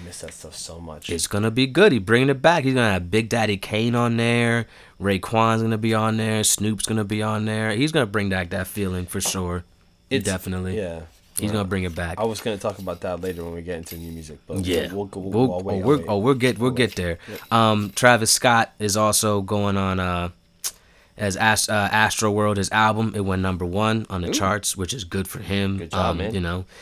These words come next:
Speaker 2: he moved five hundred thirty-seven thousand units. I was like,
Speaker 1: Bro.
Speaker 2: "God damn,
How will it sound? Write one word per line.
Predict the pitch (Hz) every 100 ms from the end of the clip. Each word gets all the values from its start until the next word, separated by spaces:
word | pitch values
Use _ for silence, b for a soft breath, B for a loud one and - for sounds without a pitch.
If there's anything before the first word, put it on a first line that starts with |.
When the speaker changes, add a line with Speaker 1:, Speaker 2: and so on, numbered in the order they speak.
| B
Speaker 2:
he | - 101
moved | 98 101 95
five | - 101 101
hundred | 98 92
thirty-seven | 104 95 - 98 87 80
thousand | 95 92 98 90 82
units. | 85 95 95 92 -
I |
was | 113
like, | 95
Speaker 1:
Bro. | 92
Speaker 2:
"God | 110 120 - - -
damn, | - 113 67 -